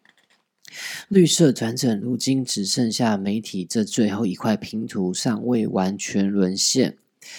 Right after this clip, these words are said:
这次总统府密件使独立机关是如中选会、N C C东厂化的阴魂重现，从败选者联盟升级到东厂大联盟，吃相如此难看，手段何成鸡蛋？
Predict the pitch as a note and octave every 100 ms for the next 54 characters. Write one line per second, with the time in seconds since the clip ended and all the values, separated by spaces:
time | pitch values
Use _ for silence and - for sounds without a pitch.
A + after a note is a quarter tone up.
0 | - - - - G3+ G3 F#3 - B2+ C#3
1 | B2+ A2+ B2+ A#2+ - A#2+ E2+ - _ _
2 | _ _ - - - A#2+ A2 - B2+ D#3
3 | - C3+ C#3+ C3+ C#3 C3+ - - - _
4 | - - B2 C3 C#3+ F3 F#3 F3+ A2+ -
5 | - C3 - B2+ B2 A#2+ C3 B2 - C3
6 | B2 C3+ C#3 C3+ F#2+ F2 - C3 G#2 G#2+
7 | A2+ A#2+ G2 F2+ G2+ - F2+ - A2+ -
8 | _ - - - - - B2+ B2+ D3+ F3+
9 | D#3+ - B2 A#2+ A#2 G2+ G#2 G#2+ G#2 G#2
10 | - A#2+ A2+ G#2 A2+ - B2 A#2+ - F#2+
11 | G2 A#2 G#2+ G2+ G2 G2+ - - - C#3
12 | A2+ G#2+ A#2+ - F#2 F#2 A#2 C3+ A2+ -
13 | - - - - - G#2 G2 C#3 F#2+ D#2+
14 | - A2+ A2 G#2+ A2 B2 B2+ B2 -